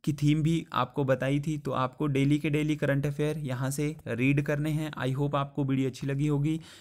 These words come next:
वीडियो को ज़रूर लाइक करें, शेयर करें। आप हमारे साथ जुड़ सकते हैं WhatsApp पर, वीडियो के डिस्क्रिप्शन में आपको इसका लिंक मिल जाएगा, जहाँ से आप ईजीली, ईजीली इसको ज्वाइन कर सकते हैं। मिलेंगे जल्दी ही नई वीडियो के साथ, तब तक के लिए जय हिंद,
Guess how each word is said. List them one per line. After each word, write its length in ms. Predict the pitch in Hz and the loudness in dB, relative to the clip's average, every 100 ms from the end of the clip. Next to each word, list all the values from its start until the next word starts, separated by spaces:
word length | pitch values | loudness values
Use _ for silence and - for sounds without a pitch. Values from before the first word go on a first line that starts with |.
| - 127 | -8 0
वीडियो 240 | 135 147 | 4 4
को 160 | 156 143 | 4 0
ज़रूर 360 | 135 143 143 | 2 2 2
लाइक 340 | 123 123 147 151 | 2 0 0 0
करें, 260 | 156 160 156 - - | 0 0 -4 -18 -14
शेयर 340 | - 156 160 | -2 2 2
करें। 360 | 151 156 160 160 - - | 2 0 0 -4 -10 -4
आप 140 | - 139 | -2 0
हमारे 300 | 147 147 143 | 4 4 2
साथ 160 | 151 147 | -2 -4
जुड़ 180 | 131 143 | -2 -2
सकते 300 | 143 143 156 | -2 -4 -2
हैं 300 | 151 156 160 - - - | -2 -2 -4 -12 -18 -4
WhatsApp 440 | 120 139 - 160 | 0 2 0 -2
पर, 440 | 160 151 160 170 _ _ _ _ _ _ _ _ _ - - | 0 0 0 -2 _ _ _ _ _ _ _ _ _ -16 -2
वीडियो 340 | 135 135 151 156 | 4 6 6 4
के 200 | 165 165 | 0 2
डिस्क्रिप्शन 560 | 139 139 139 139 156 | 0 0 -4 -2 -2
में 100 | 151 | 0
आपको 260 | 147 143 147 | 0 0 -4
इसका 200 | 143 147 | -2 2
लिंक 320 | 139 139 139 | 2 2 0
मिल 300 | 120 127 143 | -2 0 2
जाएगा, 420 | 156 151 151 156 | 2 0 0 0
जहाँ 240 | 139 135 135 | 0 -2 -2
से 100 | 131 | -2
आप 160 | 131 | -2
ईजीली, 320 | 135 139 143 143 | -2 -2 -4 -2
ईजीली 320 | 131 127 143 | -2 2 2
इसको 240 | 143 143 139 | 2 0 -2
ज्वाइन 320 | 127 143 147 | 0 -2 -2
कर 180 | 139 127 | -4 -4
सकते 340 | 113 110 117 | -4 -10 -10
हैं। 220 | 120 107 - - _ | -10 -10 -14 -20 _
मिलेंगे 300 | 127 147 156 | 0 2 2
जल्दी 240 | 151 151 151 | 2 2 2
ही 140 | 156 | 2
नई 220 | 143 139 | 2 4
वीडियो 240 | 147 151 147 | 4 4 2
के 80 | 151 | 0
साथ, 220 | 147 143 | -2 -2
तब 260 | - 143 - | -2 -6 -4
तक 100 | 143 | -4
के 120 | 143 | -2
लिए 180 | 135 131 | -2 -2
जय 220 | 120 135 | 0 2
हिंद, 300 | 135 143 143 | 4 2 0